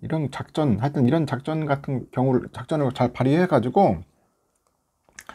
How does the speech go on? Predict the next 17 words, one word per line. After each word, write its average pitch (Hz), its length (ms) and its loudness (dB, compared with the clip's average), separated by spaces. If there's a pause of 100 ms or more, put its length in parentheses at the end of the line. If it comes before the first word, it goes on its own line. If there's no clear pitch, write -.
(500)
전략적으로 143 760 0
이제 101 340 0
기업을 113 340 0
이제 98 80 0
공매치는 143 480 -2
경우도 95 260 -4
있어요. 92 500 -6
그러다 104 260 -4
보면은 95 440 -2
결국은 92 360 -2
이제 87 100 -4
우리도 104 260 -2
모르게 101 640 -2 (360)
거기 98 200 -6
당하는 117 320 -4
경우도 90 260 -4
있죠. 90 580 -8